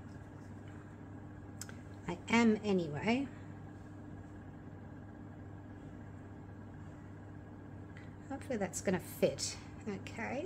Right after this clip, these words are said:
this, this is kind of dropped a little bit.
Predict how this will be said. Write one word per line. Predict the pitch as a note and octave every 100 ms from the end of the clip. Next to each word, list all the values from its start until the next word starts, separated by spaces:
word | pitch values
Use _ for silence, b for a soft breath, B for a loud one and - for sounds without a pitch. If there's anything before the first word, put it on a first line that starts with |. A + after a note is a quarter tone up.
| E4
this, | A#3+ - C#4+
this | C#4+ -
is | G#4 - - -
kind | C#4+ C4
of | A#3+ A3+ F#3+
dropped | G3 G#3 G#3+ -
a | G3
little | G#3 A3 A3 G#3+ G#3
bit. | G3 F#3 - C#4+ -